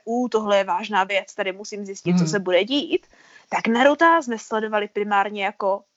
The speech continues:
Speaker 1: „Ježiš, toto je sranda.“ <laughs>
Speaker 2: Jo, ano, my jsme to sledovali vyloženě, že nám to přišlo srandovní. Nebrali jsme
Speaker 1: Jo,
Speaker 2: to jako nějak
Speaker 1: ano.
Speaker 2: vážně,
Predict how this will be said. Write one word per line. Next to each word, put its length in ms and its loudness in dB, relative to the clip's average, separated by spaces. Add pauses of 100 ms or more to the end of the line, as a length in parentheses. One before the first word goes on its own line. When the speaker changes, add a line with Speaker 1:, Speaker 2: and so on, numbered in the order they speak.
Speaker 1:
„Ježiš, 340 -4
toto 240 -2
je 140 6
sranda.“ 480 0
<laughs> 760 0
Speaker 2:
Jo, 220 4
ano, 280 4
my 120 -2
jsme 180 -4
to 140 -4
sledovali 580 -2
vyloženě, 640 -2 (260)
že 120 -6
nám 180 2
to 80 -6
přišlo 420 -4
srandovní. 680 0
Nebrali 340 -2
jsme 160 4
Speaker 1:
Jo, 80 2
Speaker 2:
to 60 6
jako 220 0
nějak 220 -8
Speaker 1:
ano. 100 -8
Speaker 2:
vážně, 460 0